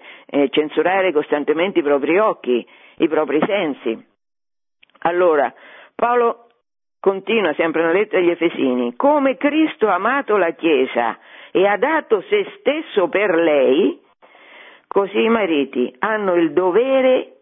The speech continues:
il dovere di amare le proprie mogli come il proprio corpo. La donna sia rispettosa verso il marito."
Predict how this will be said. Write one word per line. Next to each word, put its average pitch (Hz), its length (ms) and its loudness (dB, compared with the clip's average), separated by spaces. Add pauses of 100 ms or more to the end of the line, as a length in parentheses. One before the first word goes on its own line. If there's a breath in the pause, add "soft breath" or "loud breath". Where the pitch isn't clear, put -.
il 226 340 0
dovere 220 680 2
di 175 120 0
amare 233 500 0
le 180 140 2
proprie 254 520 -2
mogli 254 580 0
come 269 340 0
il 269 120 -2
proprio 202 480 -4
corpo. - 720 -4 (1200 loud breath)
La 151 240 0
donna 247 580 -2 (160)
sia 196 380 0 (180)
rispettosa 190 1300 -2
verso 147 420 -2
il 160 80 0
marito." 135 580 -6